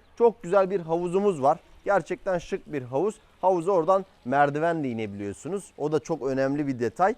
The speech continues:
Eğer yürümekte zorluk çekiyorsanız böyle merdiven her zaman işe yarar bir merdiven olacaktır. Eğimli'de bir havuz var. Burası biraz daha derin. Çok geniş bir havuz arkadaşlar. Diğerlerinden çok daha farklı bir havuz. Bir de kamelya yapılmış buraya. Kamelyaya bir bakalım değil mi?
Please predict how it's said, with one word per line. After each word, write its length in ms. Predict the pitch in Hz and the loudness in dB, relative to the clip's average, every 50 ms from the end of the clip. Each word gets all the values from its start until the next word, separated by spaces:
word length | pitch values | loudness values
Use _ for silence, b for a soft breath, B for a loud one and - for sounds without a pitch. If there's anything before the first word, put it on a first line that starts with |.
| b b b b | b b b b
Eğer 240 | - 110 120 127 135 | -4 0 2 2 2
yürümekte 540 | 131 123 127 135 139 147 147 139 - - 143 | 2 0 -2 0 0 0 0 -2 -2 -6 -6
zorluk 380 | 127 131 139 143 143 139 - | -2 -2 -2 -2 -2 -4 -8
çekiyorsanız 600 | - 160 156 156 - 165 135 - 170 196 185 147 | -8 -8 -8 -4 -4 -4 -4 -2 -4 -4 -4 -2
böyle 220 | 135 151 160 156 147 | 0 0 0 0 0
merdiven 420 | 143 147 156 151 135 147 180 190 | 2 4 4 4 4 2 -2 0
her 180 | 180 175 175 156 | 2 2 0 2
zaman 300 | 135 135 156 190 214 208 b b b b b | 2 2 2 2 2 0 b b b b b
işe 220 | - 120 - - 160 | -12 -12 -6 0 0
yarar 360 | 160 170 175 196 185 170 151 | 2 4 6 4 4 4 2
bir 60 | 170 | -4
merdiven 580 | 180 170 139 127 135 147 143 143 151 165 175 175 | -4 -2 0 2 4 2 2 2 2 2 4 4
olacaktır. 500 | 160 139 120 123 120 117 - 226 220 214 b b b b | 4 2 4 2 2 2 2 0 -2 -2 b b b b
Eğimli'de 540 | - 160 175 180 180 185 180 165 190 170 165 | 0 0 2 2 0 -2 0 0 0 2 2
bir 100 | 170 170 | -2 -2
havuz 380 | 151 147 165 185 196 180 151 | 0 0 2 2 2 2 2
var. 220 | 185 240 240 202 175 | 2 0 0 0 -2
Burası 300 | 180 175 156 170 170 165 | -4 -4 -4 -6 -4 0
biraz 340 | 180 180 170 170 151 139 | 4 4 4 4 4 2
daha 340 | 151 151 147 170 165 147 127 | 0 2 2 2 0 0 0
derin. 260 | 123 127 160 226 240 - b b b b - | -2 0 0 0 -2 -4 b b b b -2
Çok 260 | - 196 180 - - | 0 0 0 0 -4
geniş 300 | 170 180 185 170 - - | -2 -2 -2 -2 -4 -6
bir 100 | 151 127 | -6 -4
havuz 260 | 120 113 107 104 98 | -4 -4 -4 -4 -4
arkadaşlar. 600 | 107 107 110 - 170 170 156 - - 104 101 107 | -6 -6 -4 -2 -2 -2 -2 -2 -4 -6 -6 -2
Diğerlerinden 600 | 139 175 185 175 156 151 151 151 160 190 233 226 | 0 2 2 2 2 -2 -4 -4 -4 -4 -6 -6
çok 340 | - - 196 190 175 - - | -6 -4 -4 -4 -4 -4 -2
daha 180 | 160 170 196 208 | 2 2 2 2
farklı 400 | - - 160 156 - - 185 175 | 4 4 2 2 2 -2 -4 -4
bir 100 | 151 120 | -4 -2
havuz. 300 | 113 127 165 220 220 - b b b b b b | -2 0 0 -2 -4 -6 b b b b b b
Bir 120 | 185 233 254 | -4 0 0
de 80 | 254 | 0
kamelya 480 | - - 185 180 190 220 240 233 226 208 | 0 2 2 2 4 4 2 4 4 4
yapılmış 480 | 185 151 - - 143 127 117 104 - | 4 4 0 -2 -4 -4 -4 -6 -8
buraya. 160 | - 107 104 95 | -6 -6 -6 -4
Kamelyaya 500 | - 131 135 139 147 160 160 156 156 147 | -2 -2 -2 -2 0 2 2 2 2 2
bir 60 | 147 | -2
bakalım 360 | 160 156 - 185 143 117 139 | -4 -2 -2 -4 -4 -2 -4
değil 120 | 196 226 | -4 -2
mi? 80 | 180 104 | -4 -4